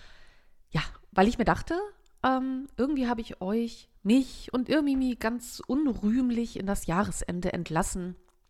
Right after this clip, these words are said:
Deswegen dachte ich, komm, ein bisschen schulde ich euch noch was und ich möchte das alles ein bisschen runder abschließen dieses Jahr.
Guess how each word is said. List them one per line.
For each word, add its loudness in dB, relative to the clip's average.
Deswegen -6
dachte -4
ich, -8
komm, 0
ein 4
bisschen 4
schulde 2
ich -6
euch -6
noch -8
was -6
und -6
ich 0
möchte -4
das -4
alles -4
ein -8
bisschen -2
runder -2
abschließen -6
dieses -10
Jahr. -8